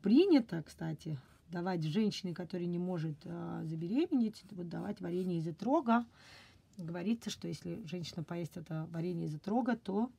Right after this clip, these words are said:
её заветное желание иметь ребёнка сбудется. Вот, вот такое интересное, а, сигула. Сигула — это как бы, м,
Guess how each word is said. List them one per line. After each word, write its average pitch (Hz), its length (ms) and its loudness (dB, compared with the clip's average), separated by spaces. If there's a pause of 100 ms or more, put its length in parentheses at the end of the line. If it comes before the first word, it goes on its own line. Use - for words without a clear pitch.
(560)
её 175 320 2
заветное 165 500 -2
желание 165 520 -2
иметь 160 260 -4
ребёнка 180 420 -2
сбудется. 160 720 -8 (380)
Вот, 180 180 -12
вот 190 140 -12
такое 214 320 -2
интересное, 180 680 -4 (800)
а, 160 360 -4
сигула. 165 560 -4
Сигула — 180 520 -2
это 190 240 -6
как 175 200 -8
бы, 160 220 -4
м, 156 680 -2